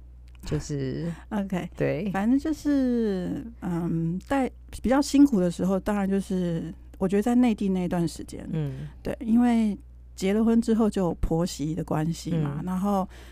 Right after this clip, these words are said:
Speaker 2: 隔代教养的关系，
Speaker 1: 嗯。
Speaker 2: 所以就是我很，我在这两边很挣扎。
Speaker 1: 嗯。
Speaker 2: 就是台湾人对于内地有很多的生活习惯跟很多的那种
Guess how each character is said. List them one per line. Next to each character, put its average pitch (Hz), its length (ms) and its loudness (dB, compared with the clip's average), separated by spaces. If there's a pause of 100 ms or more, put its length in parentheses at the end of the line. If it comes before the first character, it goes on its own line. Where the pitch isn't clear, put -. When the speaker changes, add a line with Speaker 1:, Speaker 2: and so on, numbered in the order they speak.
(160)
Speaker 2:
隔 180 160 0
代 190 220 0
教 175 220 -2
养 165 120 -2
的 - 80 -8
关 - 300 -6
系， 151 300 -4
Speaker 1:
嗯。 - 20 -12
Speaker 2:
所 214 220 -4
以 214 340 -2 (420)
就 226 120 0
是 214 320 2
我 208 120 2
很， 175 460 2 (120)
我 208 120 -2
在 247 140 2
这 247 140 6
两 165 320 0
边 196 440 0 (240)
很 165 180 -2
挣 185 280 2
扎。 - 260 -10 (200)
Speaker 1:
嗯。 165 60 -2
Speaker 2:
就 277 80 4
是 262 180 2 (280)
台 208 160 2
湾 240 80 4
人 208 340 2 (140)
对 226 180 4
于 190 120 0
内 208 180 2
地 202 100 -4
有 185 100 2
很 170 140 2
多 175 100 -2
的 175 80 -2
生 180 160 -4
活 170 140 0
习 - 180 -8
惯 170 280 0
跟 170 120 0
很 165 160 2
多 - 160 0
的 185 240 -4
那 180 80 -2
种 - 220 -10